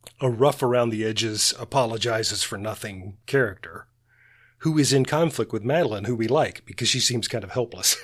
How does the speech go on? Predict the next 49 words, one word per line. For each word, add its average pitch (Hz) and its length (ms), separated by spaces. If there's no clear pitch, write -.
<laughs> - 760
And, 143 220
uh, 123 160
and 147 140
yeah, 262 320
we're, 131 240
we, 156 140
we 151 160
do, 185 200
we 117 200
do 180 160
w-, - 200
wanna 117 260
take - 300
up 120 200
for, 95 300
for 113 120
Madeline 107 420
and 92 180
fight 110 280
with 110 120
Jesse. 92 580
You 104 120
know, 175 200
I, 120 240
that's 117 300
how 120 160
it's - 180
written, 113 320
and 101 300
I 98 100
think 120 160
that's 127 180
how 135 120
she 147 160
plays 156 320
it. - 100
I 92 80
think, - 320
I 110 60
think 113 200
she, 120 300
she'd 120 240
get 127 140
a - 20
kick 196 260
out 85 140
of 87 60
that. 87 220